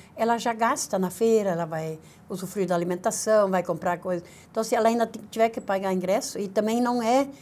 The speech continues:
da índole da economia solidária cobrar o ingresso. E outra coisa também, nós não vendemos espaço.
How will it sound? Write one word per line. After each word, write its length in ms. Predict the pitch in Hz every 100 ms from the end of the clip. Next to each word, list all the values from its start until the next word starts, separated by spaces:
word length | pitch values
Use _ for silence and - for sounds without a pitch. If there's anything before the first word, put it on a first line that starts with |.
| - - -
da 260 | 196 208
índole 420 | 240 302 240 220 196
da 140 | 196
economia 380 | 190 196 196 190
solidária 440 | 202 190 190 190
cobrar 280 | 190 190 190
o 20 |
ingresso. 480 | 190 180 160 - - - - - - - - - - - - -
E 260 | 214 214 214
outra 260 | 226 240
coisa 280 | 233 233 226
também, 260 | 240 220 226
nós 300 | 220 226 226
não 160 | 240
vendemos 440 | 240 233 233 233 220
espaço. 600 | - - 202 - -